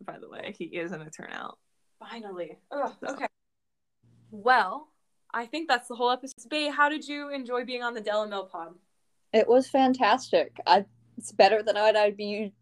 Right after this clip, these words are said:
Speaker 3: doing usually, which is just rewatching nine one one again. <laughs> So.
Speaker 2: W-, would you, would you come back? You can say no.
Speaker 3: Yes, I would come back.
Speaker 1: Oh my God,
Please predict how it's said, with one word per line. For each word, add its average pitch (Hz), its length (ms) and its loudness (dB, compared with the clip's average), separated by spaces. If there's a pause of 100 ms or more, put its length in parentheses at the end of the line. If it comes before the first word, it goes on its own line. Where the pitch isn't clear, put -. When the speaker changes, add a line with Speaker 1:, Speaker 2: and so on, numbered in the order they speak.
Speaker 3:
doing 202 280 2
usually, 180 480 -2
which - 200 -6
is 180 120 -6
just 170 280 4
rewatching 170 540 4
nine 160 200 0
one 151 180 -2
one - 160 -6
again. - 240 -2 (140)
<laughs> - 160 -20
So. 226 380 4
Speaker 2:
W-, - 1400 -2
would 349 220 0
you, 330 160 -4
would 302 200 -4
you 294 100 -6
come 262 200 -8
back? - 320 -12 (320)
You 269 100 -14
can 269 120 -6
say 269 160 -4
no. 208 140 -10 (600)
Speaker 3:
Yes, 185 360 0
I 196 80 4
would 180 200 0
come 185 180 -8
back. - 340 -6 (640)
Speaker 1:
Oh - 40 -16
my 233 260 -10
God, 277 180 -6